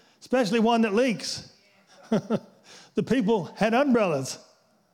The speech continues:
They told them to carry umbrellas to the church <laughs> if they didn't attend. Well, before that, before they got there, the, the churches prayed and said, "Lord,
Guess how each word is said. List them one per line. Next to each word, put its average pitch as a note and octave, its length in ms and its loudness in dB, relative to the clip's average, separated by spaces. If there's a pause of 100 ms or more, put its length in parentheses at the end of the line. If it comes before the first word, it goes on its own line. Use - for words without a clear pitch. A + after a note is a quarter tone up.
(480)
They E3+ 80 -2
told A3 240 0
them G#3 80 0
to F#3+ 80 0
carry G#3 340 0
umbrellas G3 520 2
to E3 80 -4
the D3+ 100 -6
church E3 420 -4 (220)
<laughs> - 220 -20
if - 120 -6
they F3 140 -4
didn't D#3+ 240 -4
attend. D3+ 280 -6 (320)
Well, G#3+ 120 2
before F#3 400 0
that, B3+ 340 -4
before B3 300 0
they B3 140 0
got C4 260 0
there, F#3+ 400 0 (160)
the, F#3 240 -4
the E3+ 160 -2
churches G3+ 680 -4 (500)
prayed F#3 480 2
and D#3+ 120 0
said, E3+ 220 0
"Lord, G3+ 320 0